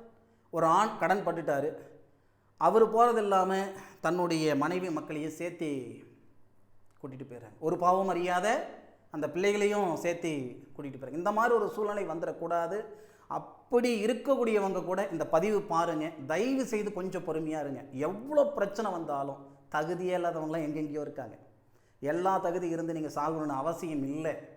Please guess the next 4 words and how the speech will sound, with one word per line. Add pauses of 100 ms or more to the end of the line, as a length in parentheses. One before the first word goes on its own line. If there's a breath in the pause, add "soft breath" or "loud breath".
(440 soft breath)
நிச்சயமா (120)
நீங்க (120)
சாதிப்பீங்க. (880)
சம்பாரிச்சு